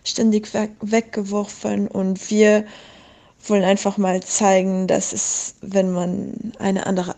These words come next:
Einstellung hat, dass es auch andere Möglichkeiten gibt und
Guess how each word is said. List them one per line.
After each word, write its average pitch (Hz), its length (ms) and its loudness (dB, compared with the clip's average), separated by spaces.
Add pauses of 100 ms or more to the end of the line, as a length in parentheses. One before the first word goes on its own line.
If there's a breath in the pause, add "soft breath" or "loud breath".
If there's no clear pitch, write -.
Einstellung 214 680 0
hat, 208 180 0
dass 190 120 -4
es - 180 -8
auch - 280 -8
andere 185 360 -4
Möglichkeiten 240 880 -2
gibt 233 400 -2
und - 360 -8